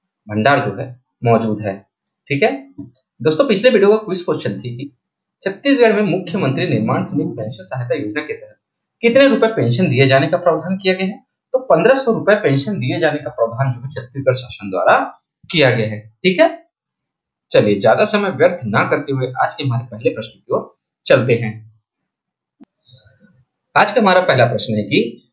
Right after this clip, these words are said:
गुरु घासीदास राष्ट्रीय उद्यान और तमोर पिंगला अभयारण्य छत्तीसगढ़ के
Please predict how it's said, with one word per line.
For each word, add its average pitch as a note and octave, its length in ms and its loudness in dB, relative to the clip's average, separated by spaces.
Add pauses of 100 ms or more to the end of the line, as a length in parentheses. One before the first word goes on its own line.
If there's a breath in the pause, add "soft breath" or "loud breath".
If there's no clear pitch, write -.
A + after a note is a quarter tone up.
(120)
गुरु F#3+ 240 6
घासीदास F3+ 640 4
राष्ट्रीय A2+ 360 0
उद्यान F3 420 0
और A3+ 200 0 (320)
तमोर D#3+ 300 6
पिंगला C3+ 380 2
अभयारण्य G#2 600 -4 (360)
छत्तीसगढ़ A#3+ 440 2
के A#3 60 0